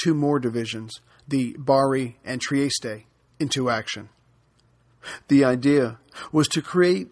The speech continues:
a new secure front in the Karitsa area. The problem was that Karitsa practically belonged to the other side.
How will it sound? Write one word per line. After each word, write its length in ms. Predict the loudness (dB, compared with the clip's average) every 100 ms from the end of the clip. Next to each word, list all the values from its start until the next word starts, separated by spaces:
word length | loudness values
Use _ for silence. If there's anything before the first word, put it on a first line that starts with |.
| -4
a 120 | 0
new 240 | 2 4 4
secure 480 | 2 -4 -2 -2 0
front 440 | -2 -4 -4 -16 _ _ _ -4
in 180 | -2 2
the 200 | 0 0
Karitsa 500 | 0 0 2 -2 -6
area. 360 | -6 -8 -8 -16 _ _ -20 -16 -4
The 100 | -4
problem 480 | 2 0 0 -6 -8 _ -18 -2
was 140 | 2
that 180 | 4 2
Karitsa 480 | 2 2 2 -2 -6 _ _
practically 560 | -2 -2 -2 -4 -2 0
belonged 640 | 0 0 0 -2 -8 -14 -20 _ _ -2
to 120 | 0
the 140 | 2
other 140 | 0 -2 -4
side. 320 | -4 -10